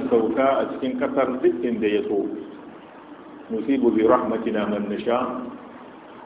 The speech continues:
Muna samun wanda muka so da rahamarsu, wato da rahamarmu. Shi ne نصيب برحمتنا من نشاء. Muna samun wanda muka so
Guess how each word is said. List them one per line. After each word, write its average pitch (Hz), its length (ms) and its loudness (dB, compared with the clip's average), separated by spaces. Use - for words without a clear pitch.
Muna 127 240 4
samun 131 380 8
wanda 113 260 8
muka 117 300 6
so 120 100 6
da 107 140 4
rahamarsu, 107 560 2
wato 120 180 6
da 113 140 6
rahamarmu. 113 560 6
Shi 127 160 0
ne 123 140 6
نصيب 127 420 4
برحمتنا 113 1040 4
من 104 160 -2
نشاء. - 320 -6
Muna 120 300 4
samun 127 320 8
wanda 117 180 8
muka 123 320 4
so 156 280 6